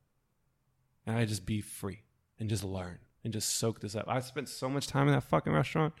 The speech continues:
I was never home. One, I didn't have any friends. Two,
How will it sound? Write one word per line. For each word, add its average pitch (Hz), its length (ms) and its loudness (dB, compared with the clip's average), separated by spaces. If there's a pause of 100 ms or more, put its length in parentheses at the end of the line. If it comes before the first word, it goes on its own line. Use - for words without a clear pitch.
(240)
I 147 40 4
was 139 80 8
never 147 280 6
home. 101 260 0 (480)
One, 143 160 8
I 151 40 10
didn't 135 120 10
have 127 120 10
any 104 100 6
friends. 101 460 -2 (640)
Two, 135 300 8